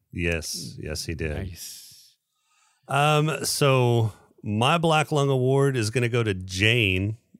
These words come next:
Speaker 1: uh, in this episode for, for his use of fire in cutting the doors open and getting them back on the bridge so that they can, uh, repair the damage that Saffron did and, and not get caught in the, uh, in the spider web. So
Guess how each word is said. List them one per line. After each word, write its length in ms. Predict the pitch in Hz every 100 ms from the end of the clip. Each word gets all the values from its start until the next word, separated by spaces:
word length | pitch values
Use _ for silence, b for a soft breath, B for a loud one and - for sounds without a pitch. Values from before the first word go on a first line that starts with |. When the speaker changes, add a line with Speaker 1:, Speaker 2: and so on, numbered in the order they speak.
| -
Speaker 1:
uh, 280 | 92 90 80
in 160 | 95
this 240 | 92 92 98
episode 800 | 90 92 - 95 90 90 92 b b b _
for, 680 | - 101 90 87 85 82 80 _
for 180 | - 90
his 260 | 113 113
use 240 | 113 117 -
of 140 | 92
fire 720 | - 120 110 95 85 85 87
in 220 | 92 85 82
cutting 320 | 107 98 92
the 80 | 90
doors 420 | 87 92 90 82
open 580 | 87 80 87 82 82 80 - 90
and 320 | 82 78 78
getting 240 | 87 82
them 200 | 80 78
back 300 | 80 85 -
on 140 | 80 78
the 80 |
bridge 480 | 73 87 82 78 76
so 120 | - 78
that 100 | -
they 160 | 80
can, 320 | - 78 73
uh, 280 | 73 71 76 - _ _ _ _ _ _ _ _ _ -
repair 380 | 95 - 123 113
the 80 | 104
damage 400 | 107 101 98 87
that 100 | 95
Saffron 600 | - 92 - 92 85 80
did 380 | 85 85 82
and, 200 | 80 76
and 360 | 80 - 80 78
not 220 | 80 80
get 220 | 85 78
caught 280 | - 85 78
in 120 | 76
the, 200 | 73 71
uh, 180 | 71 73
in 240 | - 82 76
the 60 |
spider 360 | 76 76 71 69
web. 380 | - 82 104 98
So 140 | -